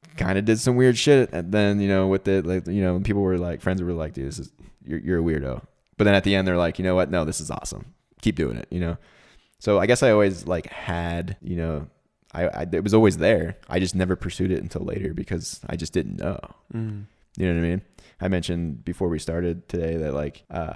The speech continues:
Speaker 1: I actually have an, I have an idea to write a book geared towards kids in high school. Um, t-, 'cause I don't think it, I don't think adults, parents, whatever. I, I don't, like, I remember going through high school and, like,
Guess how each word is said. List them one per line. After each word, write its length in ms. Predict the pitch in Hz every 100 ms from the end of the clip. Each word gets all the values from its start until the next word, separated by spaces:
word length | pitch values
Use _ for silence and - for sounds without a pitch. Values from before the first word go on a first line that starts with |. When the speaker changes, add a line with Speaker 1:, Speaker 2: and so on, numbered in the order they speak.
| -
Speaker 1:
I 100 | 101
actually 200 | - 92
have 140 | 85
an, 80 | 78
I 60 | -
have 80 | 104
an 60 | 107
idea 280 | 80 87 82
to 60 |
write 140 | 78 76
a 40 |
book 300 | - 78 76 - - - _ 87
geared 320 | 98 101 98
towards 540 | - 104 90 85 80 - _
kids 220 | - 101
in 60 | 80
high 160 | 87 82
school. 420 | - 90 82 80 -
Um, 420 | 90 87 82 78 98 _ -
t-, 140 | -
'cause 140 | -
I 80 | 92
don't 120 | 120
think 160 | 123 120
it, 140 | - -
I 40 |
don't 140 | 107 113
think 140 | 110
adults, 400 | 90 92 95 -
parents, 600 | - 104 98 98 - -
whatever. 420 | 92 92 90 90 -
I, 140 | 85 -
I 80 | 104
don't, 140 | 120
like, 120 | 95
I 40 | 120
remember 220 | 131 131
going 140 | 127
through 120 | 113 98
high 120 | 98
school 280 | - 113 120
and, 180 | 87 98
like, 160 | 92